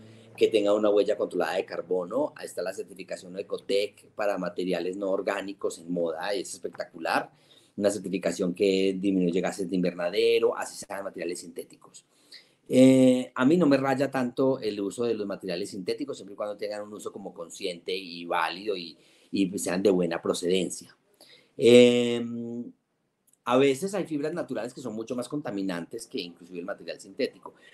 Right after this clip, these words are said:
Así que yo lo que creo es que tenemos que tener como una balanza de equilibrio frente al uso de los materiales. Yo abogo en este momento de mi vida mucho más por los conceptos del slow fashion, de irnos despacio, de hacer una producción más lenta, de tener una producción de menos impacto, menos agresiva,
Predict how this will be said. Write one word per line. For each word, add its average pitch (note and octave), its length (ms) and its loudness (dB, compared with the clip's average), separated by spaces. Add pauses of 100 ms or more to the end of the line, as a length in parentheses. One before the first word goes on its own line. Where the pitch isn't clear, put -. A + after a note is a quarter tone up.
Así C3+ 180 2
que E3+ 100 10
yo G3 120 10
lo G#3+ 100 6
que F#3 140 -2
creo C#3+ 240 2
es D3+ 80 -2
que F#3 100 -8
tenemos C#3 220 -4
que E3+ 100 -12
tener E3+ 220 -4
como E3+ 140 -6
una E3+ 120 -2
balanza B2 380 -6
de C#3+ 60 -12
equilibrio A2+ 640 -18 (380)
frente A2 420 -4
al G#2+ 240 -4
uso A#2 220 -2
de C3+ 60 -2
los A2+ 120 -2
materiales. F#2+ 640 -6
Yo G#2+ 140 2
abogo C#3+ 440 4
en D#3 80 -2
este - 160 -6
momento A#2 340 -2
de A#2+ 80 -8
mi G#2+ 160 -16
vida A2+ 460 -8 (400)
mucho A#2 340 0
más B2+ 280 4
por D#3 120 2
los B2 120 2
conceptos G#2+ 400 -4
del G#2+ 160 0
slow F#2 220 -2
fashion, C3 540 -2
de A#2 120 0
irnos F#2+ 340 -6
despacio, D3+ 840 -2 (280)
de A2+ 80 2
hacer G#2+ 160 0
una G2+ 120 -6
producción G2 360 -4
más F2+ 200 -8
lenta, D3+ 640 2
de G#2 260 -8
tener F#2 160 -10
una G2+ 120 -4
producción G2 280 -2
de F#2 60 -6
menos F#2+ 220 -6
impacto, G2+ 540 0
menos F#2+ 200 -10
agresiva, D3+ 840 2